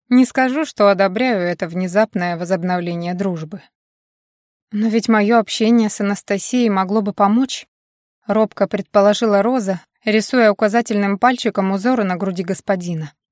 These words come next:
«И чем же это?» Он лежал рядом с ней на кровати, такой близкий, родной. От этой близости было сложно сконцентрироваться на отстаивании своей точки зрения.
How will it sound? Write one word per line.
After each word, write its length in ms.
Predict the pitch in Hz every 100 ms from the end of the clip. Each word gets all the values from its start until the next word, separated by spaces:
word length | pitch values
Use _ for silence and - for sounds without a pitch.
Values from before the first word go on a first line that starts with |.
| _ _ _ -
«И 120 | 208
чем 360 | - 196 170 160
же 140 | 165
это?» 360 | 208 233 247 254 _ _ _ _ _ _ -
Он 200 | 240 226
лежал 440 | 220 208 233 220
рядом 340 | 214 226 202 220
с 120 | -
ней 180 | 220 214
на 120 | 208
кровати, 480 | 220 202 240 - 185
такой 320 | 208 - 240
близкий, 540 | 180 220 247 - 185
родной. 480 | 175 170 190 208 180 _ _ _ _
От 200 | - 208
этой 180 | 254 254
близости 540 | 202 247 247 208 -
было 260 | 190 247 240
сложно 540 | - 240 285 220 202
сконцентрироваться 1040 | 190 - 202 220 208 240 233 185 185 - 185
на 400 | 190 190 196 175 _
отстаивании 840 | 214 208 - 247 254 214 196 196
своей 420 | 196 202 208 226 220
точки 320 | 202 - 220
зрения. 560 | 190 190 170 156 147